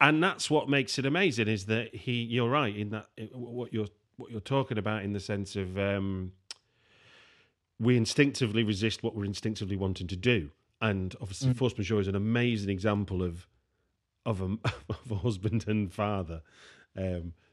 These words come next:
Speaker 1: not doing what, what the patriarch is meant to do.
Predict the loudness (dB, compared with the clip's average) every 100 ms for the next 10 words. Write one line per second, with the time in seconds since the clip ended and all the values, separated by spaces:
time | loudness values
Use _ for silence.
0 | -4 2 2 0 -2 0 0 -2 -4 -8
1 | -6 -4 -4 -6 -6 -6 -4 -8 -2 -2
2 | -2 -2 -2 -4 -6 -4 -6 -8 -4 -2
3 | -2